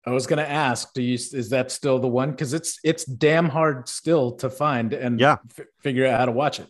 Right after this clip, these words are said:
Speaker 2: I don't know
Speaker 1: For
Speaker 2: how long it was in print. Um, I don't, I mean, maybe it, maybe the D V D is still in print, but it's never streaming. Wh-, whatever the rights issues are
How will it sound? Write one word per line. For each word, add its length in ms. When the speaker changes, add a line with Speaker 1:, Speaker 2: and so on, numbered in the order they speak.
Speaker 2:
I 120
don't 140
know 140
Speaker 1:
For 60
Speaker 2:
how 120
long 300
it 60
was 200
in 160
print. 460
Um, 520
I 100
don't, 220
I 40
mean, 160
maybe 260
it, 160
maybe 260
the 100
D 160
V 120
D 180
is 100
still 220
in 100
print, 240
but 100
it's 200
never 480
streaming. 640
Wh-, 180
whatever 360
the 140
rights 480
issues 500
are 600